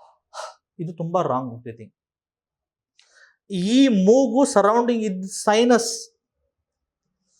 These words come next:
ನಾವು ಮೂಗ್ದಿಂದ ಎಷ್ಟು ಚೆನ್ನಾಗಿ ಬ್ರೀತ್ ತಗೊಳ್ತೀವಿ ನೋಡಿ, ಅಷ್ಟೇ ನೈಟ್ರಿಕ್ ಆಕ್ಸೈಡ್ನ ಸ್ಟಿಮ್ಯುಲೇಟ್ ಮಾಡುತ್ತೆ ಇದು ಸೈನಸ್.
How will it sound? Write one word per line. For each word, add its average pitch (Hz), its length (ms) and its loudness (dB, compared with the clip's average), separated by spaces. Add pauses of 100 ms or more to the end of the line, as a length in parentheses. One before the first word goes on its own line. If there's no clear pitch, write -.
(260)
ನಾವು 196 160 2
ಮೂಗ್ದಿಂದ 247 440 2
ಎಷ್ಟು 226 340 -2
ಚೆನ್ನಾಗಿ 208 440 -2
ಬ್ರೀತ್ 233 280 -2
ತಗೊಳ್ತೀವಿ 196 400 2
ನೋಡಿ, 185 260 -4
ಅಷ್ಟೇ 214 380 0
ನೈಟ್ರಿಕ್ 226 440 0
ಆಕ್ಸೈಡ್ನ 226 440 0
ಸ್ಟಿಮ್ಯುಲೇಟ್ 226 560 0
ಮಾಡುತ್ತೆ 202 280 0
ಇದು 175 140 -8
ಸೈನಸ್. 165 480 -10